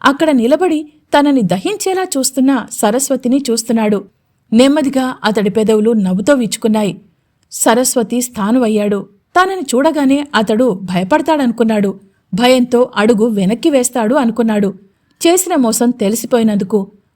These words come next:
పట్టుబడిపోయినందుకు బెదిరిపోతాడు అనుకున్నాడు. నవ్వుతాడనుకోలేదు. That's all for today.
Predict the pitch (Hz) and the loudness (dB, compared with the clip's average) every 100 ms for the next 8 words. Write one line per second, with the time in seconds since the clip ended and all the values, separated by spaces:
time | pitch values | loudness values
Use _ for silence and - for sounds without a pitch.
0 | - 226 220 381 359 277 233 226 220 196 | 0 0 2 0 0 0 0 2 0 0
1 | 262 185 175 302 339 285 254 226 277 262 | 0 2 2 2 2 0 0 0 0 0
2 | 233 233 220 202 185 - _ _ - 196 | 0 0 0 0 -4 -10 _ _ -6 -2
3 | 170 254 339 302 214 208 226 202 185 185 | 0 0 0 0 0 -2 -2 0 -2 -6
4 | - _ _ _ _ - 185 226 - 370 | -14 _ _ _ _ -6 0 2 2 2
5 | 453 415 330 - 202 202 | 2 2 -2 0 0 2